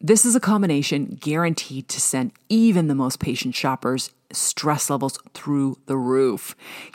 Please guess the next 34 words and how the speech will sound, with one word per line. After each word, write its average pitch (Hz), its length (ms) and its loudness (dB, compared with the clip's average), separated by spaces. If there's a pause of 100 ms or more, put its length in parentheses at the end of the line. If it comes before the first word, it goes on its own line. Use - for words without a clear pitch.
(140)
Getting 190 340 6
the 214 60 6
Christmas 170 460 2
shopping 143 440 2 (120)
out 160 200 6
of 165 60 2
the 151 80 4
way 127 400 0
is 139 240 -4 (240)
possible, 120 840 0 (360)
and 165 120 2
it 160 120 2
is 156 120 0
a 151 60 -2
great 147 540 0
way 143 120 2
to 143 80 0
circumvent 135 600 -2
the 135 80 -4
stress 123 440 -2
of 127 240 -10
rushing 139 320 -2
around 131 300 0
during 131 180 -2
the 131 60 0
holidays. 135 540 0 (280)
Another 196 540 6
of 165 120 2
these 143 220 0
is 147 140 0
to - 80 -4
try 165 360 2
and 165 200 -2
complete 147 500 0